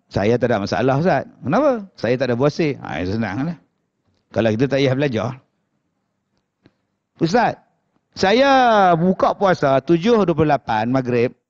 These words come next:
Saya ni pukul lapan ni saya tak, tak,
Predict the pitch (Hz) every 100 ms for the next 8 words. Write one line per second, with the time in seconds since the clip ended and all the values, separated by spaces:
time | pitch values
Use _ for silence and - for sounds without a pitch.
0 | _ _ _ _ _ _ _ _ - 180
1 | 220 254 254 208 160 165 170 220 208 220
2 | - 240 170 190 175 202 233 233 226 165
3 | 202